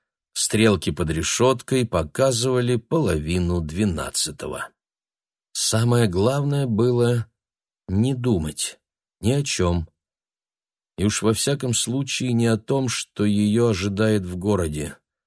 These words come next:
Теперь, наверное, они скоро приедут. Странно, дорога совсем незнакомая.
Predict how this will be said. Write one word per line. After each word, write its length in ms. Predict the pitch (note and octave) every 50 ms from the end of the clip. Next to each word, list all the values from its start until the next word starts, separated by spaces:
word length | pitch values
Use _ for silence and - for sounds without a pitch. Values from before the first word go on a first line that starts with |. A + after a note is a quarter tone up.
| _ _ _ _ _ _ _ _ _ _ _ _ _ _ _ _
Теперь, 380 | - - F2 - G#2+ A2 A2 G#2
наверное, 560 | G#2+ A2 A2 G#2+ A2 A2 G#2+ G#2+ G#2+ A2 A2
они 160 | G#2+ A2 A2
скоро 480 | G#2+ - - - - G2+ G2+ G2+ G#2 G2
приедут. 800 | F2 - G#2 G#2 G#2 G2 F2+ E2+ D#2 D2 D#2 D#2 - - - _ _ _ _ _ _ _ _ _ _ _ _
Странно, 760 | - - - - G2+ G2+ G2+ G2+ G#2 G#2 G#2 G2+ G2+ G#2 G#2
дорога 420 | F2 F#2 G2 G2 A2 B2 A#2+ A2
совсем 520 | G2 - - F#2+ E2+ - - G2 F#2+ F#2 F#2
незнакомая. 920 | F#2 E2+ E2 F#2 F#2+ F#2 - - G2 G#2 A2 G#2+ G#2+ G#2 G#2 G#2 G2 -